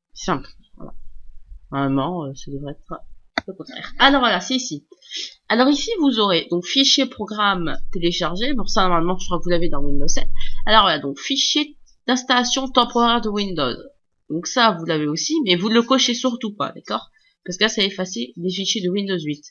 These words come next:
Et puis, et puis ici, et puis, euh, et puis aussi, euh, vous cochez tout ça, hein, les miniatures, les fichiers archivés de rapport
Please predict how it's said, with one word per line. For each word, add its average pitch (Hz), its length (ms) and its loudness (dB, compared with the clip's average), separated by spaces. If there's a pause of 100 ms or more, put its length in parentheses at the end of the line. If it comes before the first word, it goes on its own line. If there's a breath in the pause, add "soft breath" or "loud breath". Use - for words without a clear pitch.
(840)
Et 214 240 -2 (100)
puis, - 280 -6 (1120)
et 196 100 -4
puis 220 240 -6
ici, 208 380 -10 (240)
et 180 100 -4
puis, 214 380 -2
euh, 190 80 0 (600)
et 214 160 2
puis 220 140 -4
aussi, 254 600 0 (460)
euh, 160 320 -2 (240)
vous 247 360 4
cochez 220 320 2
tout 180 120 -12
ça, 262 200 0
hein, 262 160 0 (320)
les 190 180 0
miniatures, 208 600 2
les 233 140 0
fichiers 208 340 0
archivés 208 480 -2
de 180 80 -4
rapport 180 580 -2